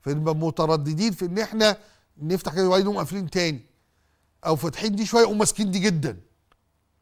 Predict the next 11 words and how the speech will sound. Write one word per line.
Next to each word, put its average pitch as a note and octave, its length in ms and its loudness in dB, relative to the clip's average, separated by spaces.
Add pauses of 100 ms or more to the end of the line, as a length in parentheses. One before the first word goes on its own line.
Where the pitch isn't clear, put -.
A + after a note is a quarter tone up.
(460)
فإحنا G#3 460 -2
هنا A#3+ 220 0
قصاد، G3+ 500 4 (1000)
آه، D3+ 280 2
يعني C#3+ 300 -2
في G#3+ 420 0 (500)
سياسات F#3 840 2 (300)
عليا E3 600 4 (680)
بتتغير، G3 840 6 (520)
والأداء F3 680 2
التنفيذي G#3 1040 2